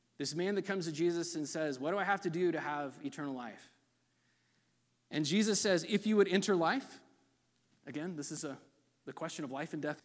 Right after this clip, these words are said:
"If you would enter life, if you'd be alive, keep the commandments." They go on to have a little discussion about basically the Ten Commandments. And the guy's like, "Yeah, I, I do all that stuff."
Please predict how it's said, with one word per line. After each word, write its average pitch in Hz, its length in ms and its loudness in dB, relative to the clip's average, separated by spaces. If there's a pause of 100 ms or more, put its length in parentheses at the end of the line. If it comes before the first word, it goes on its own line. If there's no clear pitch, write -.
"If 220 180 2
you 277 100 8
would 269 80 4
enter 226 200 2
life, 143 340 -6
if 139 100 -10
you'd 208 140 4
be 240 100 4
alive, 190 360 2 (1300)
keep 185 200 -6
the 143 60 -8
commandments." 135 520 -8 (880)
They 113 80 -12
go 120 120 -8
on 143 100 -4
to 135 60 -6
have 131 120 -6
a 135 40 -6
little 143 160 -4
discussion 143 420 -8
about 131 260 -6 (640)
basically 160 340 0
the 135 80 -2
Ten 143 200 -4
Commandments. 139 600 -6 (520)
And 120 80 -6
the 139 60 -2
guy's 147 200 0
like, 131 140 -2
"Yeah, 160 300 2
I, 143 60 -2
I 156 40 2
do 156 120 2
all 156 120 6
that 147 120 0
stuff." - 380 -4